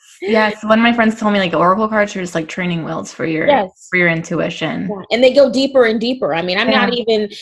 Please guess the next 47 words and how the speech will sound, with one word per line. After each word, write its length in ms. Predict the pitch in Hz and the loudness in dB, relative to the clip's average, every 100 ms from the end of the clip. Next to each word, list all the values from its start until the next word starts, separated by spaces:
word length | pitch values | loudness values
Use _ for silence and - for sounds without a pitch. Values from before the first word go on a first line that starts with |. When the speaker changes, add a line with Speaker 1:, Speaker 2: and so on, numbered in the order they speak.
| - | -2
Speaker 2:
you 100 | 240 | 2
know, 160 | 196 190 | 4 4
some 220 | 254 262 | 2 -2
people 220 | 262 233 | -2 2
are 160 | 220 214 | 2 4
like, 240 | 208 202 | 2 0
"The 60 | 254 | -8
Seven 360 | - 370 381 349 | -8 -6 -6 -8
of 100 | 330 | -8
Pentacles." 640 | 339 330 - - 285 285 | -12 -12 -16 -8 -6 -4
You 60 | 254 | -4
know, 60 | 240 | -2
I 80 | |
got 200 | 240 226 | -2 -4
girlfriends 460 | 214 220 247 226 233 | -2 -2 -2 -6 -8
that 80 | 202 | -6
are, 120 | 190 | -4
like, 180 | 185 175 - | -4 -4 -6
on 240 | 196 190 | -6 -4
that 320 | 185 196 233 240 | -2 0 -2 0
level. 340 | 240 247 269 | 0 2 2
And 120 | 254 | 2
I'm 140 | 226 233 | 0 -2
like, 200 | 208 170 | -2 -2
"You 180 | 226 269 | -4 0
go, 240 | 226 220 | 4 4
girl." 280 | 208 185 180 | 4 0 2
Like, 200 | 185 190 | 0 -2
you, 120 | 233 | 2
<laughs> 1800 | 285 294 415 403 349 381 339 381 - 381 311 - 320 - 523 392 698 659 | 2 4 4 6 4 4 2 2 2 0 2 0 0 4 4 4 2 2
you 160 | - 277 | 2 2
know, 240 | 254 240 247 | 4 4 2
I 100 | 262 | 2
don't, 220 | 302 294 - | 2 -2 0
I 40 | |
don't 180 | 262 262 | 0 0
think 180 | 277 269 | -4 0
I 80 | 240 | 0
wanna 240 | 233 220 | 0 -4
get 220 | 202 196 | -2 -4
to 140 | - 254 | -2 0
that 220 | 254 262 - | 2 0 -2
place. 460 | 285 247 247 254 | 0 2 0 -2
Like, 220 | 220 202 202 | -2 -2 -2
I'm 180 | 180 214 | -6 -6
a 60 | |
very 360 | 202 208 220 233 | -2 -2 -2 -4